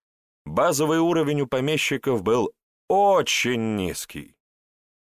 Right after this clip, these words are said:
Они и на турнике висели сосисками, и на брусьях кряхтели, а на молоте выдыхались только в путь.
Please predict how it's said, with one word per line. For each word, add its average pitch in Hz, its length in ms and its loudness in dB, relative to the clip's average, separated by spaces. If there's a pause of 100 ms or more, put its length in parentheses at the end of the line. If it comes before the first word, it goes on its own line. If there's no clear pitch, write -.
Они 104 340 -2
и - 20 0
на 117 140 -2
турнике 117 580 -2
висели 113 420 -2
сосисками, 82 760 -6 (200)
и 127 120 -2
на 160 140 0
брусьях 147 600 0
кряхтели, 87 680 -4 (220)
а 87 180 -4
на 98 160 -2
молоте 98 560 -2
выдыхались 87 760 -4
только 92 420 -2
в - 200 -10
путь. - 360 -8